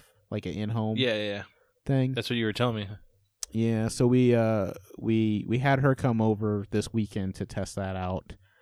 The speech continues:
Speaker 1: and it went pretty well. So, like, it, it looks like we might have found something that may be a little cheaper than putting 'em in a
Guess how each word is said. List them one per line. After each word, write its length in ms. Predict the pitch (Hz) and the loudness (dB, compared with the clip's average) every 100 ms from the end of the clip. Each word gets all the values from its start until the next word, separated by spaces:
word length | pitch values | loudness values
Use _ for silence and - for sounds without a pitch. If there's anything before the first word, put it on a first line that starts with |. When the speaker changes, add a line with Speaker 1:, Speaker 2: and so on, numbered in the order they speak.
| - - _ | -20 -20 _
Speaker 1:
and 200 | - 101 | -4 2
it 40 | 123 | 6
went 240 | 156 - | 6 6
pretty 180 | 220 220 | 6 6
well. 340 | 220 233 104 - | 6 2 -2 -6
So, 420 | - 113 107 107 | -4 0 2 2
like, 280 | 107 101 101 _ _ - | 2 -2 -4 _ _ -6
it, 160 | 117 - | -4 -4
it 140 | - 107 | -4 0
looks 240 | 117 - | 0 0
like 160 | 113 113 | -4 -2
we 100 | 117 104 | 0 0
might 180 | 107 | 0
have 80 | 107 | -2
found 300 | - 110 110 | -2 -4 -4
something 320 | 113 107 113 | -4 -6 -4
that 160 | 101 92 | -4 -4
may 420 | 95 95 95 104 | -4 -4 -2 2
be 120 | 113 123 | 4 6
a 60 | |
little 220 | 131 143 | 8 8
cheaper 460 | 147 - 170 - 160 | 8 6 4 4 2
than 280 | 160 156 151 | 0 -4 -4
putting 280 | - 160 156 | -2 0 0
'em 120 | 165 | 2
in 80 | 160 | 6
a 180 | 160 | 6